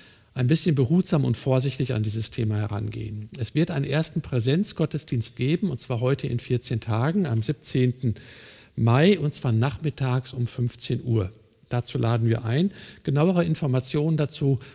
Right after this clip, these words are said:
kommen dann auch in der Gemeinde-Leben-Mail, die ja inzwischen wöchentlich rausgeht. Den Sonntagsvormittagsgottesdienst hier um zehn Uhr werden wir zumindest die nächsten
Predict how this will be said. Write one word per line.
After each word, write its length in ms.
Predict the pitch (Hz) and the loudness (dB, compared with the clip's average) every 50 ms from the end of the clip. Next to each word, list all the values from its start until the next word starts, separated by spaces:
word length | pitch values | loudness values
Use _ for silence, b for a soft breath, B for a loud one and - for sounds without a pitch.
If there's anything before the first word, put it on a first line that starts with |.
| B B | B B
kommen 220 | - - 143 147 147 | -2 0 2 2 2
dann 160 | 139 131 131 | 2 2 2
auch 100 | 127 - | 2 2
in 80 | 127 | 2
der 80 | 123 120 | 2 4
Gemeinde-Leben-Mail, 1040 | 117 120 113 110 110 117 113 113 107 104 123 147 170 220 185 156 151 147 151 151 151 | 4 4 4 4 4 4 4 4 6 6 6 6 6 6 6 6 6 6 6 6 4
die 80 | 135 | 4
ja 140 | 123 113 110 113 | 4 4 2 2
inzwischen 540 | 120 110 - - 117 - - 110 104 98 - - - - - 123 127 - - | 0 -4 -4 -6 -6 -2 0 0 0 -2 -4 -10 -16 -14 -14 -14 -14 -14 -6
wöchentlich 560 | - 151 160 - - 160 143 135 143 135 - B B B B B B B B B - | -2 -2 -2 -2 -2 -2 0 2 2 0 0 B B B B B B B B B -2
rausgeht. 600 | - 113 120 127 120 - - 123 120 117 - - B B B B B B B B - | 0 2 4 4 2 0 0 2 2 2 2 -2 B B B B B B B B -2
Den 120 | 143 127 | 0 2
Sonntagsvormittagsgottesdienst 1500 | 131 160 190 - 196 160 - - - 180 196 220 233 - - 135 123 - - 123 113 - 117 - - - 120 110 107 - - | 4 4 4 4 4 2 2 0 0 2 4 4 4 4 2 0 0 0 0 -2 0 -2 -4 -8 -4 -2 -2 -2 -2 -2 -6
hier 300 | - - 185 208 180 135 | -2 2 4 4 4 4
um 160 | 120 113 107 | 2 0 -2
zehn 320 | - - - 131 135 139 131 | -4 -2 -2 0 0 0 0
Uhr 320 | 135 131 175 190 165 123 | 0 2 2 2 2 2
werden 260 | 127 135 143 143 151 | 2 2 2 0 0
wir 160 | 143 143 135 | 2 2 0
zumindest 500 | - - 131 127 147 175 190 190 170 - | 0 0 -2 0 2 4 2 2 0 -2
die 60 | - 131 | -4 0
nächsten 680 | 123 131 135 - - - 180 160 147 139 - - - | 0 0 0 -2 -6 -6 -4 -4 -2 -4 -6 -10 -14